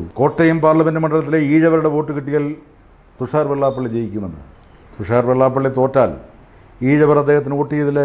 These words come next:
എന്ന് തീർച്ചയായും വിശ്വസിക്കണമല്ലോ. ഇവിടെ ജാതിയും മതവും പറഞ്ഞുകൊണ്ട് ഇപ്പോൾ വോട്ട് തണ്ടാൻ ഇറങ്ങിയിരിക്കുന്ന പി സി ജോർജിനെ പോലെയുള്ളവർക്ക്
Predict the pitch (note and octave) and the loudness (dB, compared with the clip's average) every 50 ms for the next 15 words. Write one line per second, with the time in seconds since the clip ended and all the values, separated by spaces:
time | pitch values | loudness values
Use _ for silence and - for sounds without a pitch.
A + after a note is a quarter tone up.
0 | C#3 C#3+ C#3 C#3 C#3+ C#3+ - - - B2+ C3 B2+ - C#3+ C3+ C3 B2+ G#2+ G#2+ B2+ | 0 -2 -4 -6 -6 -10 -14 -6 -4 -4 -4 -4 -2 -2 -2 -2 -2 -4 -6 -8
1 | B2 - G#2 G#2+ G2 E2 C2+ - - - - - _ - B2 B2 A#3 G2+ G2+ G#2 | -8 -8 -8 -8 -8 -8 -10 -14 -18 -20 -20 -20 _ -2 2 2 2 2 0 -2
2 | - - - - - - - - - G2+ B2 C3 C#3 D3 D#3 D#3 D3+ D#3 D#3+ D#3+ | -8 -16 -20 -20 -20 -20 -20 -14 -2 2 4 4 6 4 6 6 6 6 6 4
3 | D#3 D#3 D#3 D#3 D3 D3 D#3 D#3 D#3+ D#3 D3 D3 C#3+ C#3 C#3 D3 C#3+ C#3 B2 A#2 | 4 4 2 4 4 4 4 4 2 2 2 2 2 0 0 -2 -2 0 0 0
4 | G2+ F#2 F#2 - - - - - - - - - - - - - - - - - | 0 -2 -4 -8 -12 -18 -20 -20 -20 -20 -20 -20 -20 -20 -20 -20 -20 -20 -20 -20
5 | - - - D#3+ D3 - - F3+ F3 E3+ E3 D#3 D#3 D#3+ D#3+ D#3+ D#3 D#3 D3 C#3+ | -20 -4 -2 -2 -2 2 2 2 4 4 4 4 2 2 0 0 0 0 0 2
6 | D3 C#3+ C#3 C#3 C#3 C3+ C3+ C3+ C3+ A#2+ C3 C3 C3 C3 C3 - - - - B2+ | 0 0 0 -2 -4 -4 -4 -4 -4 -4 -4 -4 -6 -6 -8 -10 -14 -14 -10 -8
7 | C3+ B2+ - C#3 C#3 B2+ B2+ C3 B2+ B2+ B2 B2+ B2+ B2+ B2 B2+ - A#2+ A#2+ A#2+ | -8 -6 -6 -6 -4 -2 0 0 0 0 0 -2 -2 -2 -4 -4 -6 -4 -4 -2
8 | A#2+ A#2 A#2 A2+ A2 G#2+ G#2 | -2 -2 -2 -4 -4 -6 -8